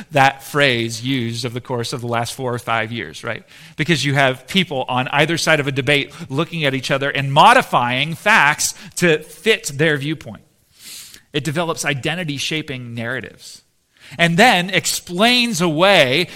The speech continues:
all the challenges out there that might exist to that narrative. It conceals informations about leaders of a movement that might cause damage to that movement.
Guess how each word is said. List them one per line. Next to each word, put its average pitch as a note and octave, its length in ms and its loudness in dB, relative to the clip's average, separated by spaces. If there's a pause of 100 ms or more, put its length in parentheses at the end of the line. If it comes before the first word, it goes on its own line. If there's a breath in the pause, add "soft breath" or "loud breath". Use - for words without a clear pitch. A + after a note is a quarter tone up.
(140)
all G#3+ 240 4
the G#3+ 120 0
challenges E3+ 720 0
out C3+ 180 4
there C#3 140 4
that C#3 160 -2
might C3+ 160 0
exist C#3 400 -6
to B2+ 80 -8
that A2+ 180 -6
narrative. G#2 340 -6
It D#3+ 120 -6
conceals G3 560 -2
informations E3+ 580 -2
about D#3 480 0
leaders E3+ 460 0
of D#3+ 80 -2
a D#3+ 80 -6
movement D#3 460 -4
that D3 120 -4
might D#3 180 -4
cause D3+ 320 -2
damage C#3 500 -4
to B2+ 80 -8
that B2 180 -6
movement. D#3+ 340 -6